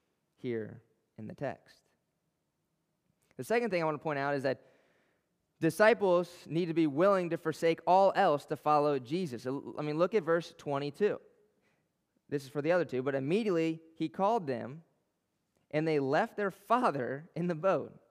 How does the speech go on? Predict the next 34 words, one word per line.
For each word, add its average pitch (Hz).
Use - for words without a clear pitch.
with 127
the 135
hired 117
hand 107
servants." -
The 131
other, 143
if 117
you, 110
if 117
you 120
look, 120
like 117
I -
said, 120
if 107
you 120
look 120
above, 139
right, 123
he -
says, 117
"Follow 120
me, 127
I'll 120
make 117
you 113
fishers 110
of 107
men," 135
or 117
fishers -
of -
people. 120